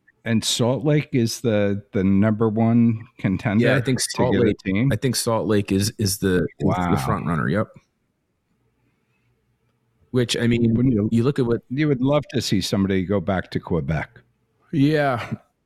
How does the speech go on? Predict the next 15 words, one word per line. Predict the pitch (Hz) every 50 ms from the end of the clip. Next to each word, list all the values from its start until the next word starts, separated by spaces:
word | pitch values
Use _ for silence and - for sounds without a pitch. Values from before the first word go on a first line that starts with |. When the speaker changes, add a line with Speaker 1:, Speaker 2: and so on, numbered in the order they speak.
| _ _ _ _ -
Speaker 2:
I, | 123 131 135 131 - 117 127
I | 127 123
don't | 117 131 123 117
think | 110 - 117 107
that's | - 113 101 - -
going | - 107 101 101 95
to | 90
happen. | - 98 87 90 - 82 85 90 - - - - - - - - - - - _ _ _ _ _ _ _ _ _ _ _ _ _ _ _ _ _ _ _ _ _ _ _ _ _ _ _ _ _ -
I | 92 101
don't. | 101 95 87 82 78 - - _ _ _ _ _ _ _ _ _ _ _ - - _ _ _ _ _ _ _ _ _ _ _ _ _ -
I | 85 101
think, | - 107 101 98 - 104
um, | 101 104 98 92 82 80 85 104 107 - _ _ _ _ _ _ _ _ _ _ _ _ _ _ _ _ _ _ _ _ _ _ _ _ _ _ _ _ _
you | - 120 151
know, | 139 117 117